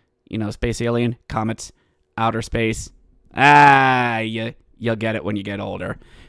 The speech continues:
So, the new mascot appears, and all you hear in the background is, "Let's get naughty." And what looks like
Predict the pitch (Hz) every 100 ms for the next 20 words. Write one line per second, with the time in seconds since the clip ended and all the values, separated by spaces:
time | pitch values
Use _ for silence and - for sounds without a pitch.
0 | - - 156 165 113 101 - _ _ -
1 | _ _ _ _ _ _ _ 110 127 147
2 | 214 277 214 156 135 139 131 120 151 135
3 | 117 - 127 120 107 101 101 - - 117
4 | 120 139 160 151 131 147 139 113 127 131
5 | 120 110 110 107 110 - - _ - -
6 | - 80 92 101 85 - - - - 87
7 | 80 - - 92 95 92 - - 120 113
8 | 113 113 - 113 - _ _ _ _ _
9 | _ _ _ - 127 120 120 - 127 -
10 | - 110 185 - -